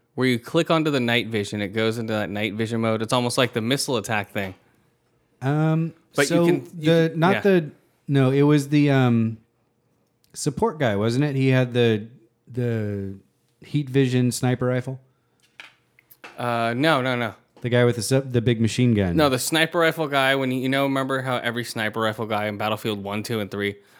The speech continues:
Speaker 1: had where you could lock on and just do a missile strike onto fucking the
Speaker 2: Oh,
Speaker 1: flag.
Speaker 2: right.
Speaker 1: Now it's, like, something else. It's all green. You can see
Speaker 2: I haven't
Speaker 1: every enemy.
Speaker 2: unlocked that yet, then.
Speaker 1: Well, no, it's, like, a standard thing. Just go around your little, just go around your little thingamajigger.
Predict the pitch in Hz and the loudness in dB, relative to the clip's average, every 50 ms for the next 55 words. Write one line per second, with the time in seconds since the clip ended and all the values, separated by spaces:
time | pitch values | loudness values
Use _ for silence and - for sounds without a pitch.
0 | _ _ _ _ - 131 127 123 127 131 131 127 127 131 120 107 110 113 117 117 | _ _ _ _ -2 -2 -2 0 2 2 2 2 2 0 -2 -2 0 2 2 2
1 | 120 117 - 120 110 107 107 107 107 107 110 107 - 135 117 104 110 143 165 165 | 2 2 0 -2 0 0 0 -2 -2 -4 -6 -6 -4 -4 -4 -2 0 -2 -2 -2
2 | - 151 120 - - - 127 107 107 98 95 92 - 107 107 104 104 101 - 117 | -4 -6 -6 -8 -6 -4 -4 -2 -2 -4 -6 -6 -6 -6 -6 -6 -6 -6 -4 -4
3 | 104 - 113 101 95 - - 120 117 113 107 104 107 104 - - 123 117 110 104 | -4 -4 -6 -10 -8 -4 0 2 4 4 4 2 2 -2 -4 -4 -2 0 0 0
4 | 95 98 - _ _ _ _ _ - 135 135 139 147 143 - 156 135 123 - - | 0 -4 -8 _ _ _ _ _ 0 2 4 4 4 2 2 0 0 0 0 -2
5 | 151 139 123 - 135 127 123 117 - 107 - 131 131 139 135 123 - 131 123 135 | -2 -2 0 0 0 0 0 -2 -2 -4 -2 0 0 0 0 -2 -4 -4 -2 -2
6 | 135 135 127 120 120 127 131 - _ _ _ _ _ _ _ _ - - 131 - | 0 0 0 0 -2 -2 -6 -10 _ _ _ _ _ _ _ _ -8 -8 -6 -6
7 | 131 123 120 - - - 175 170 139 - - - 143 139 143 139 131 151 151 135 | -4 -4 -4 -4 -4 -4 -4 -4 -4 -6 -8 -4 0 2 2 4 4 2 2 2
8 | 131 135 135 135 135 139 131 123 104 98 95 92 95 95 - - 92 87 87 87 | 2 2 2 2 2 2 2 2 0 -2 -2 -4 -6 -6 -6 -6 -6 -6 -8 -10
9 | _ _ _ _ _ _ _ _ _ - 180 180 196 180 135 127 - 143 123 - | _ _ _ _ _ _ _ _ _ -2 0 2 2 2 2 0 0 -2 -2 -4
10 | 127 - - 139 123 110 101 - 123 104 - _ _ _ _ - 120 - - - | -4 -2 0 0 0 -2 -4 -4 -6 -6 -6 _ _ _ _ -12 -10 -4 0 2
11 | 143 135 135 131 127 127 120 117 117 117 110 107 101 98 92 _ _ _ _ _ | 2 2 4 2 0 0 0 0 0 0 -2 -2 -4 -6 -10 _ _ _ _ _
12 | _ _ _ _ - - - - - - _ _ _ - - 135 - - 156 147 | _ _ _ _ -20 -20 -20 -20 -20 -20 _ _ _ -14 -14 -10 -4 -2 0 2
13 | 139 139 135 131 135 123 117 110 - - 127 127 123 120 107 110 98 104 98 | 2 2 2 2 2 2 0 0 -2 -2 0 0 0 0 -2 -2 -4 -6 -8